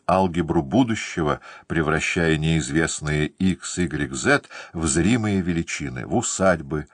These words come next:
банкноты и власть, которые я щедро раздаривал,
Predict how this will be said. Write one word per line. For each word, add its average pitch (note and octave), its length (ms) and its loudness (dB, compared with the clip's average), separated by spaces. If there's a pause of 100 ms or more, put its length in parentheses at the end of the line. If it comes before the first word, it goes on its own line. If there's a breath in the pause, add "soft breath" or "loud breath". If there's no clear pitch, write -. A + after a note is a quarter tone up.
(260 loud breath)
банкноты F#2+ 1080 0
и G#2+ 100 2
власть, D#2 680 0
которые C#2+ 580 -2
я B1+ 100 -6
щедро A#2 760 0
раздаривал, C#2+ 840 -2